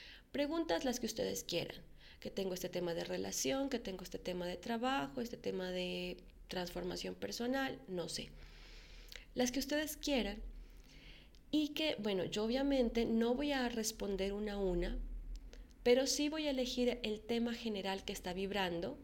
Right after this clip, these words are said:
y lo voy a responder tra-, tratando que esta es mi línea de traer claridad a eso, ¿no? No de decirte lo que tienes que hacer,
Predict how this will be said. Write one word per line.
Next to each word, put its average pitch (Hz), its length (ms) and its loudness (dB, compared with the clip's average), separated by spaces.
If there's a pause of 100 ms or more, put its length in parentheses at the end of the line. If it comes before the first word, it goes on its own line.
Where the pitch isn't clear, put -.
(240)
y 220 120 2
lo 202 180 2
voy 180 320 -2
a 196 100 0
responder 185 920 0 (1080)
tra-, 214 300 2
tratando 233 880 0 (380)
que 214 100 0
esta 202 200 0
es 226 120 0
mi 233 100 2
línea 226 460 2
de 214 100 0
traer 190 360 -2
claridad 185 540 2
a 170 140 0
eso, 165 320 0
¿no? 160 220 -4
No 226 260 2
de 294 120 2
decirte 254 460 2
lo 226 140 0
que 202 100 -4
tienes 185 380 -2
que - 140 -6
hacer, 165 360 -4